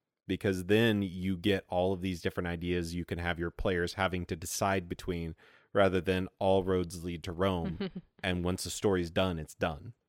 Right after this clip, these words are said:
Speaker 2: And I think, too, with the idea of the campaign, something like this would be your party is leveled up enough that they could fight the wizard and or they could fight a god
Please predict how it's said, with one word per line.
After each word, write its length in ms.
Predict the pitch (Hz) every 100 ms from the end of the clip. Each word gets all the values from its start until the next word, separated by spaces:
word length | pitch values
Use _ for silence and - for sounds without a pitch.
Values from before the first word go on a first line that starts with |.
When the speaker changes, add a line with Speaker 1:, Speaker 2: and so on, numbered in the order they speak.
| _
Speaker 2:
And 120 | - 208
I 80 |
think, 240 | 202 233 208
too, 160 | 214
with 100 | 196
the 80 | 185
idea 180 | 180 175
of 40 | 180
the 80 |
campaign, 680 | 180 180 170 175 170 165 165 - _ _ _ _
something 320 | - 233 247
like 220 | 226 190 -
this 200 | 190 -
would 140 | 185
be 140 | 175 175
your 100 | 175
party 320 | - 196 202
is 140 | 180
leveled 260 | 175 185 196
up 160 | 180
enough 260 | 175 170 160
that 100 | 175
they 100 | 165
could 160 | 160 170
fight 540 | - 165 170 - - _ _
the 100 | -
wizard 520 | 175 175 165 156 151 - _ _ _ _ _ _ _
and 240 | 180 185 180
or 540 | 196 185 180 175 165
they 140 | - 180
could 120 | 170
fight 240 | - 170 -
a 80 | 170
god 420 | 165 147 127